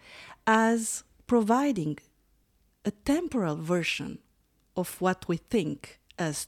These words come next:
true in the field, and therefore propose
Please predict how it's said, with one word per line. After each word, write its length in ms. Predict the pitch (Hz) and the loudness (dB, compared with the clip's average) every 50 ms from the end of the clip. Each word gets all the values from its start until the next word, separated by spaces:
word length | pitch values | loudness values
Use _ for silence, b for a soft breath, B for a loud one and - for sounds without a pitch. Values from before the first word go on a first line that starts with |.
| - | -8
true 300 | - - - 208 156 160 - _ _ _ _ _ _ | -6 0 0 0 0 0 -4 _ _ _ _ _ _
in 200 | - 214 196 185 | 2 2 2 4
the 80 | 160 170 | 2 -2
field, 480 | - - - 185 139 139 - - - - B B B B B B B B B B B B - | -4 -2 -2 0 0 0 -4 -8 -14 -20 B B B B B B B B B B B B 4
and 540 | 220 214 214 214 214 214 214 208 202 - - - | 6 8 8 8 8 6 6 4 2 0 -8 -10
therefore 680 | 196 190 208 262 294 302 277 - - 156 143 143 - - - B B B B B B B B B B | -4 6 6 8 8 8 4 0 -2 -2 -2 -2 -4 -6 -12 B B B B B B B B B B
propose 760 | - 254 254 247 - 320 339 311 226 185 170 - - - - | 2 4 4 4 4 4 6 8 8 6 6 2 -4 -8 -8